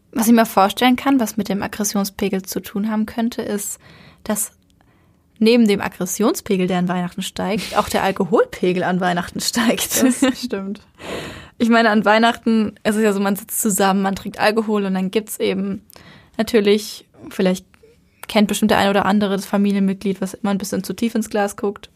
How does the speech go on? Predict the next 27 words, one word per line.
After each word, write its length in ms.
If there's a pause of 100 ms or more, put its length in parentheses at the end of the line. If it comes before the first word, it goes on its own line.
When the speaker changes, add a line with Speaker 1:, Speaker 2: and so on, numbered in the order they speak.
(160)
Speaker 2:
Hm. 320
Speaker 1:
Oder 240
mehr 180
als 140
ein 160
Familienmitglied. 960
<laughs> 60 (1120)
Ähm, 460 (1000)
und 240
vielleicht 680
wird 240
in 80
manchen 220
Familien 300
auch 120
getrunken, 420
einfach 380
weil 220
eben 240
diese 360
Spannungen 460
in 80
der 80
Familie 380
da 220
sind. 360 (580)
Und 380